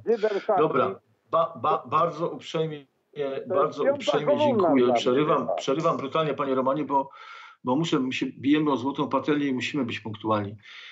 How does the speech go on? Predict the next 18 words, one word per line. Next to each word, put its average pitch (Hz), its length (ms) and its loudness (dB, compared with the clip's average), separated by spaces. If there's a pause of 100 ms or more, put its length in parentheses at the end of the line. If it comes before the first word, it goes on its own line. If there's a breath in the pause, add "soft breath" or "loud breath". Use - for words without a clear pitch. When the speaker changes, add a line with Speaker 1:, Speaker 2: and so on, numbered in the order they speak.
(300 loud breath)
Speaker 2:
Bardzo 160 360 2
uprzejmie 165 300 0
dziękuję 139 400 2
za, 127 360 0
za 123 180 -4
dzisiejsze 123 800 0
spotkanie. 147 640 -2
Idę 123 200 0
się 110 120 -4
posmażyć 123 600 -2
w - 100 -12
piekle, 139 280 0
będzie 120 260 2
mi 113 80 0
cieplej, 135 540 2 (400 loud breath)
a 127 80 -2
państwa 135 380 -2
zostawiam 123 720 -2